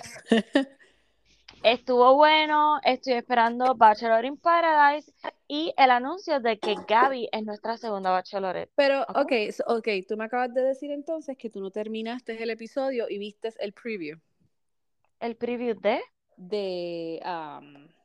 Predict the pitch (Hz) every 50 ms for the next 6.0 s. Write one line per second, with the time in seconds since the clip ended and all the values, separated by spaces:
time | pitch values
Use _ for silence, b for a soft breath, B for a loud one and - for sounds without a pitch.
0 | _ _ _ _ _ _ - 185 185 185 - 196 190 185 170 143 139 - 165 _
1 | - 185 180 175 170 170 165 160 151 - 202 226 160 - - - - _ _ _
2 | _ _ _ - - B B B 330 359 381 381 349 294 - - 269 269 254 254
3 | 233 202 220 214 214 - _ _ - 208 202 208 208 214 - - 208 101 101 98
4 | - _ 196 185 190 226 302 185 180 - 214 190 185 175 170 170 190 190 190 214
5 | 233 214 185 180 175 180 175 175 180 175 175 170 139 151 147 143 139 165 165 -